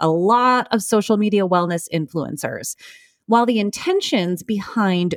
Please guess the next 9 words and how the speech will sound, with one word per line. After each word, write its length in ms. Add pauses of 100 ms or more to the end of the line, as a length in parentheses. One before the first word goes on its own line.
going 320
on 120
a 60
diet 340
are 80
usually 500
positive, 680
after 320
all, 260